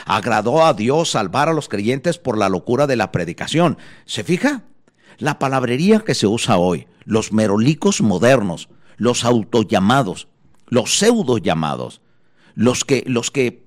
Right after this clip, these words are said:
proclaman un evangelio a su conveniencia.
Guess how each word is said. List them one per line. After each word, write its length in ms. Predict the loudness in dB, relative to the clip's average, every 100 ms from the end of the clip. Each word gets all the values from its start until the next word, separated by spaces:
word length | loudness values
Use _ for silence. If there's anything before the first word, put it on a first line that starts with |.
| -2
proclaman 600 | -2 -2 -2 2 4 6
un 120 | 6
evangelio 640 | 4 2 0 0 2 2
a 60 | 0
su 220 | -2 -2
conveniencia. 960 | 0 0 2 2 2 0 -2 -6 -8